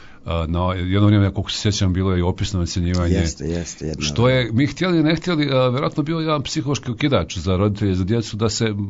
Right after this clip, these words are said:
Speaker 1: promijeni njihov odnos prema predmetima iz prostog razloga što ta ocjena, koliko god ne bi smjela da bude mjerilo znanja,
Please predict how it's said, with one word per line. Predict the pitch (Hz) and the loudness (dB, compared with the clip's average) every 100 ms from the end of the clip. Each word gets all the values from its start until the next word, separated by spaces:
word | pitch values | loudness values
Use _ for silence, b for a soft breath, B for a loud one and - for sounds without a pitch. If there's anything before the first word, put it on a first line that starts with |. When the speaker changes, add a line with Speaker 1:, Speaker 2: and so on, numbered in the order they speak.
| 92 - - 117 | -10 -16 -18 -8
Speaker 1:
promijeni | 139 151 143 107 | 0 4 4 4
njihov | 107 104 | 2 0
odnos | 101 98 | -2 -2
prema | 101 92 | -4 -2
predmetima | 107 107 107 107 98 90 B B B - | 0 2 2 0 -2 -2 B B B -18
iz | |
prostog | - 101 104 101 | -6 -4 -2 0
razloga | 101 101 | 2 2
što | 101 101 | 0 -2
ta | 113 | 2
ocjena, | 107 107 104 95 | 0 2 0 0
koliko | 95 90 | -2 0
god | 101 110 | 0 2
ne | 110 | 2
bi | 107 | 2
smjela | 101 120 120 | 2 4 4
da | 95 | 2
bude | 87 95 90 | 2 0 0
mjerilo | 90 98 92 90 | 2 2 0 -2
znanja, | 92 101 107 | 0 2 2